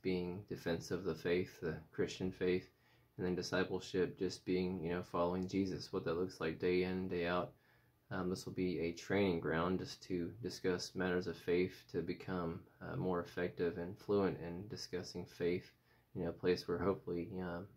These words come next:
people will engage and ask questions, and there can be discussion. Um, a scripture that was given to me, um, a few years ago is Second Timothy two two, which just, which just states, "The things you've heard in the presence of many witnesses,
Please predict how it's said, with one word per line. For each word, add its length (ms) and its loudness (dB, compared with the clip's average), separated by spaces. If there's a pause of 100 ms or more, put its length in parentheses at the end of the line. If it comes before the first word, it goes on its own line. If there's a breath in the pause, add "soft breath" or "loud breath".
(220)
people 380 -2
will 160 0
engage 600 2
and 340 -4 (500 soft breath)
ask 260 -2
questions, 540 4
and 80 0
there 80 0
can 140 -6
be 80 -2
discussion. 720 0 (640 soft breath)
Um, 320 -4 (160)
a 180 2 (100)
scripture 440 0
that 120 0
was 160 0
given 340 4
to 180 -2
me, 400 4 (180)
um, 300 -6 (760)
a 120 2 (160)
few 120 2
years 220 6
ago 240 4
is 140 2
Second 360 0
Timothy 400 0
two 300 2
two, 400 4 (800 soft breath)
which 180 2
just, 400 0
which 240 2
just 220 2
states, 640 4
"The 60 0
things 300 2
you've 140 4
heard 260 8
in 60 4
the 80 2
presence 400 0
of 80 -2
many 240 4
witnesses, 880 0